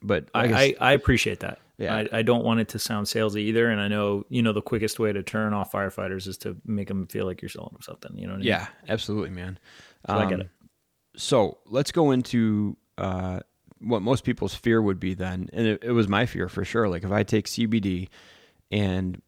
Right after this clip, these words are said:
Speaker 1: I'm driving the ambulance for some reason, or I'm driving the truck following to the hospital and I get in an accident and I get drug tested, I'm, I'm in trouble now for this thing that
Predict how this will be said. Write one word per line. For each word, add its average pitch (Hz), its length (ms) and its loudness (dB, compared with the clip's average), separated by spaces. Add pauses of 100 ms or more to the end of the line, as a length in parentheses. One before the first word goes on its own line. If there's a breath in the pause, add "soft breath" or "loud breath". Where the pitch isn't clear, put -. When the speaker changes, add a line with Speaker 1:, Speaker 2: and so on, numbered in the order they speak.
(140)
Speaker 1:
I'm 104 140 2
driving 104 340 6
the 101 140 4
ambulance 92 600 -2
for - 140 -4
some 98 260 0
reason, 95 220 0
or 92 60 -2
I'm 92 80 -2
driving 98 320 2
the 98 80 -2
truck 98 280 -2
following 98 300 0
to 95 60 0
the 95 60 0
hospital 95 460 -2
and 95 120 -2
I 98 340 -2
get 98 140 0
in 110 80 0
an 107 40 4
accident 98 380 0
and 87 60 -4
I 101 80 -2
get 95 120 -4
drug 107 220 4
tested, 90 460 -4
I'm, 92 180 -6 (460)
I'm 101 160 2
in 98 160 2
trouble 95 300 2
now 92 200 0
for 95 160 -4
this 92 180 -4
thing 98 180 -2
that 92 140 -4